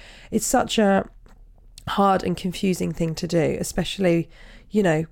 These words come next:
growing up like most of us have in, you know, a really homophobic society, whether that was really obvious to us or whether it was sort of more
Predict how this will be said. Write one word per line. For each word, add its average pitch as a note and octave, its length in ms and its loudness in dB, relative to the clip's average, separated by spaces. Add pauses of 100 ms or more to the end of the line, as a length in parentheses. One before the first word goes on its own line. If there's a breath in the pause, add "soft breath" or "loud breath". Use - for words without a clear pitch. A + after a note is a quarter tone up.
growing E3+ 320 4
up D#3 260 0 (580)
like E3+ 260 -4
most G3+ 320 0
of F#3+ 80 2
us E3+ 120 -2
have E3+ 280 0
in, F#3 320 -2
you G#3 100 -2
know, F#3+ 120 2
a F3 60 2
really F#3 200 2
homophobic F3+ 680 0
society, F#3+ 680 -2 (380 loud breath)
whether E3+ 560 0
that F3+ 180 0
was E3+ 180 -2
really E3+ 380 0
obvious F#3 400 0
to F3 140 -4
us E3 200 0
or F#3+ 60 0
whether F3+ 260 2
it - 80 0
was E3+ 360 -2 (340 loud breath)
sort - 260 -2
of E3 120 -2
more F3 320 2